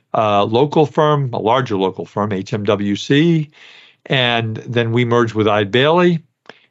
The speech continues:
And I couldn't be happier finishing my career for how many ever years I'm gonna continue to work. And,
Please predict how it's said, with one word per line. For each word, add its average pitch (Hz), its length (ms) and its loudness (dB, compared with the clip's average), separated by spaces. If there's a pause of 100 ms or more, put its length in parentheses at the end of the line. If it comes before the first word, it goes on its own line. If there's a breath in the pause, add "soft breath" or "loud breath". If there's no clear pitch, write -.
(140)
And 123 120 0
I 131 100 0
couldn't 127 340 -2
be 113 120 -2
happier 120 640 0 (140)
finishing 127 460 -2
my 113 180 -2
career 113 440 2
for 101 440 0
how 98 100 -4
many 107 220 2
ever 107 160 2
years 113 260 4
I'm 101 140 0
gonna 101 180 -2
continue 110 400 -4
to 101 80 2
work. 117 380 2
And, 92 320 -6